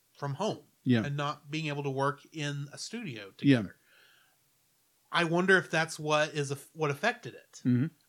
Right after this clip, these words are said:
Speaker 1: I don't know if that's what affected it, but this, it's just that you got a lot of, the best way I know how to put it is there's a lot of interesting beats,
Speaker 2: Mm-hmm.
Speaker 1: but there's almost no story.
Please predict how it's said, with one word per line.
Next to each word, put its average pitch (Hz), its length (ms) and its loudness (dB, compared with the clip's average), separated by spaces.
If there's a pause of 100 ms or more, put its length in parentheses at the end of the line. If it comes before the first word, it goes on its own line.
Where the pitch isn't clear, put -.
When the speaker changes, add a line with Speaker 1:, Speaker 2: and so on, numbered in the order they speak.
(100)
Speaker 1:
I 156 60 0
don't 127 240 -4
know 233 200 2
if 330 60 -10
that's 262 220 0
what 175 140 0
affected 131 440 -8
it, 160 160 -8
but 147 220 -6
this, - 240 -14 (560)
it's 180 200 -6
just - 200 -8
that 175 140 -4 (600)
you 196 180 -8
got 202 160 4
a 214 40 -2
lot 208 280 2
of, 160 240 -4 (1900)
the 160 80 -10
best 247 200 2
way 285 100 2
I - 20 2
know 269 100 0
how 262 100 0
to 262 80 -6
put 143 240 -2
it 123 160 -6 (640)
is 143 120 -8
there's 135 120 -4
a 135 60 -4
lot 151 260 0
of 165 140 -4
interesting 165 460 -8
beats, - 560 -12 (360)
Speaker 2:
Mm-hmm. 139 280 8
Speaker 1:
but 180 120 -4
there's 175 160 -8
almost 196 340 -6
no 160 100 -8
story. 107 380 -12